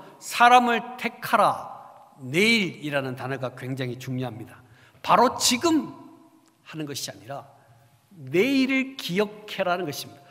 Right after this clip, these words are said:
하나님의 도우심이 있기 때문에, 승리가 확신하기 때문에 여유 있게 모든 일을 하라.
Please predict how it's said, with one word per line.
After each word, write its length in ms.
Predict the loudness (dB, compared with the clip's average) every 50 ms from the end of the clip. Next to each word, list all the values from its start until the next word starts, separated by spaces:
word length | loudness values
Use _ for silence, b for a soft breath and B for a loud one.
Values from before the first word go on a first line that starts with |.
| b b b b
하나님의 760 | b 0 2 6 8 8 8 8 6 4 4 4 4 4 2
도우심이 560 | 2 0 0 2 2 0 0 -2 -2 0 0
있기 400 | -2 -2 -4 -10 -8 -10 -12 -8
때문에, 580 | -6 -4 -4 -2 -2 2 2 2 2 0 -4 -10 -18 B B B
승리가 880 | B -4 -2 0 2 4 4 6 6 6 4 6 8 8 6 6 4 0
확신하기 720 | -4 -2 0 0 2 2 4 4 4 2 2 0 -2 -6
때문에 560 | -6 -6 -6 -6 -6 -6 -6 -8 -8 -12 -18 b b b b b b b b _ _ -14
여유 500 | -10 -6 -6 -4 -4 -6 -6 -8 -8 -8
있게 380 | -10 -10 -12 -14 -8 -6 -6 -6
모든 480 | -6 -6 -6 -8 -8 -8 -8 -10 -10 -10
일을 260 | -12 -12 -14 -16 -16
하라. 460 | -18 -20 -18 -12 -12 -12 -12 -12 -18